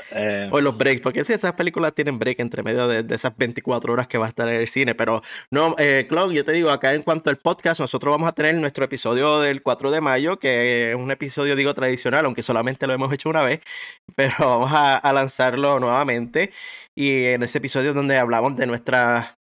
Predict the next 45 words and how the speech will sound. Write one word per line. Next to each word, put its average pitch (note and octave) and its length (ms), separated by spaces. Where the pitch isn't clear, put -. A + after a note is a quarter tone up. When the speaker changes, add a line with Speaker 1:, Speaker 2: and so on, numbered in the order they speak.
Speaker 2:
cosas - 280
favoritas D#3+ 400
de D3 60
los C#3 120
pasados B2+ 380
doce C#3+ 240
meses D#3 340
y, C3 260
wow, B2+ 340
Clon, D#3 240
va B2+ 200
a B2 40
ser D#3 140
difícil D3 360
porque B2+ 180
hay B2+ 80
tantas B2+ 320
cosas D#3 300
y, D#3 100
y A#2 180
siempre C3 340
lo D#3 80
tratamos C#3+ 360
de D3 260
hacer C3 220
lo C#3+ 120
más B2+ 100
resumido D3+ 400
posible. C3 460
El B2 80
año D#3 120
pasado F#3 280
hicimos E3 240
cinco, D#3 280
yo C3 140
creo D3+ 140
que E3 80
este D#3 160
año D3+ 240
podemos B2+ 280
expandirlo C#3 600
a B2 100
diez B2+ 240
cada A#2 320
uno, G#2+ 260